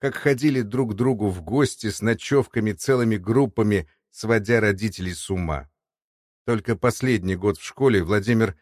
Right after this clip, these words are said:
не любил вспоминать. Но он, к сожалению, снился ему чаще всего. В этот раз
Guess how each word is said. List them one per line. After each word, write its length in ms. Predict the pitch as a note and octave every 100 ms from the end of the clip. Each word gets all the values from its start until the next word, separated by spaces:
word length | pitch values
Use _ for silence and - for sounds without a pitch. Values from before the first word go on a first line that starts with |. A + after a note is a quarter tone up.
| _ _ -
не 140 | A#2+
любил 400 | A2+ A2+ A2+ G2+
вспоминать. 640 | D#2+ - D#2 D#2 D2 - - _ _ _ _ _
Но 140 | G2+ C3
он, 120 | D#3+
к 60 | -
сожалению, 600 | D3+ C3 B2+ C3+ C3+ C3
снился 500 | - A2 B2 - B2
ему 320 | A2+ G#2+ G#2
чаще 600 | - - F#2+ F2+ - F2
всего. 540 | - - D#2+ D2 C2+ _ _ _ _ _ _ _ _ _ _ _ _
В 120 | - A2
этот 240 | A#2 A2
раз 400 | B2 B2 - -